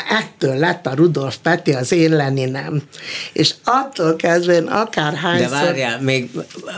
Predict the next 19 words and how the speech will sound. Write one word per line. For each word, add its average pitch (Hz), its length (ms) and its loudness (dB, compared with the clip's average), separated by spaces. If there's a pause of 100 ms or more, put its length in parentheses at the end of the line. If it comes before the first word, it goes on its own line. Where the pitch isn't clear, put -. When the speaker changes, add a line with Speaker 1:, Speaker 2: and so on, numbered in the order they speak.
(120)
Speaker 2:
próbáld 165 460 2
meg 117 100 0
Speaker 1:
Ja. 170 100 4
Speaker 2:
leírni, 123 440 2
hogy 127 100 4
mit 175 200 4
kell 117 180 2
csinálni 101 560 0
a 95 120 0
Rudolffal, 95 720 2
hogy 95 200 0
Lenin 87 400 -2
Speaker 1:
Hát 269 120 -2
Speaker 2:
legyen. 330 140 2
Speaker 1:
ott 320 120 -4
volt 165 240 2
a 131 100 2
Lenin 277 440 6
kép, 311 340 4